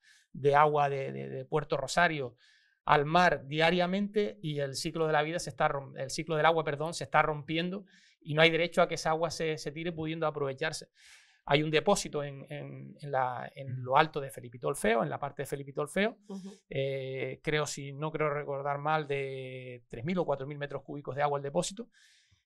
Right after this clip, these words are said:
Speaker 1: que simplemente bombeando el agua y dejándolo caer por, por gravedad, eh, el valle podría tener, eh, bueno, pues casi se podría decir un vergel, ¿no? Esa agua se puede aprovechar, aunque después hay discusiones, incluso,
Speaker 2: Ujú.
Speaker 1: eh, Juan Miguel es uno de los que a lo mejor... Eh,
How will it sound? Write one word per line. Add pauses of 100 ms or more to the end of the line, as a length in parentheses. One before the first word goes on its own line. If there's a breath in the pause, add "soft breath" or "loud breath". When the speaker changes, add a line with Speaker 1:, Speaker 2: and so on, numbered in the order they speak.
(140)
Speaker 1:
que (120)
simplemente
bombeando
el
agua
y
dejándolo
caer
por, (420 soft breath)
por
gravedad,
eh,
el
valle
podría
tener,
eh,
bueno,
pues
casi
se
podría
decir
un
vergel,
¿no?
Esa
agua (140)
se
puede
aprovechar,
aunque
después
hay
discusiones,
incluso, (180 soft breath)
Speaker 2:
Ujú.
Speaker 1:
eh,
Juan
Miguel
es
uno
de
los
que
a
lo
mejor...
Eh,